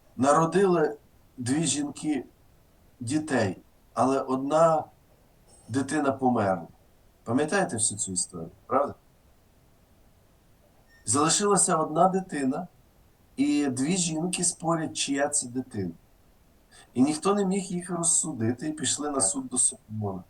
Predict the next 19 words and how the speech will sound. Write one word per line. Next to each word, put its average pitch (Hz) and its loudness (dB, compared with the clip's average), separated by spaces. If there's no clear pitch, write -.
Це 131 -2
дуже 220 -2
пророча 160 -2
притча, 117 -4
це - -8
дуже 170 -6
пророча 151 -6
історія, 151 -4
це 127 -4
дуже 120 -8
потрібна 120 -8
нам 101 -12
історія 127 -8
для 104 -8
нашого - -6
християнського 101 -4
життя, 90 -12
насправді. - -16
Дивіться, 139 -2